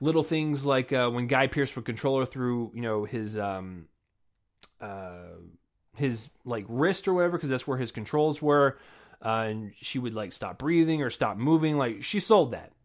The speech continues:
and she was great at doing that. Everyone else is fine. Um, there's a couple people that try to attempt comedy in this movie, and there were three penis jokes. They were, like, the same <laughs> jokes.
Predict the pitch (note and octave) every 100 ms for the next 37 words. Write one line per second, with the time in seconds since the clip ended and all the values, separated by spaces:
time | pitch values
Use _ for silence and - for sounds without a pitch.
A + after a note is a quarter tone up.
0 | - C3 B2 C#3+ C#3+ B2 C3+ C3 A#2+ A#2+
1 | G#2+ A#2 A2 G2+ E2+ D#2+ _ _ _ -
2 | A#3+ A#3+ A3 F#3+ F3 E3 C#3 - C#3+ D3
3 | C#3+ D3 C#3+ _ _ _ _ _ _ _
4 | _ _ _ - D#3+ D#3 D3+ D3 C3+ F#3+
5 | F#3 E3+ F3+ E3 D#3 D3 D#3+ D#3+ C#3+ -
6 | D#3 C#3+ C#3+ A#2 - _ C#3 C3 F3 D3+
7 | - - _ _ - - D3 D#3+ F3 F#3
8 | F3+ F3+ F#3 F#3 F#3+ G3+ G#3 F#3 - _
9 | _ _ D3+ D#3 D3+ D3+ D3 - D3 D#3+
10 | E3+ D3+ - E3+ E3+ F3+ E3+ - G3 G3+
11 | G3 - - - _ _ _ _ _ _
12 | _ _ _ _ _ _ _ _ _ _
13 | _ _ _ _ _ D3+ E3 F3 E3+ -
14 | F3+ F3 F3+ C#3+ - - F#3 - -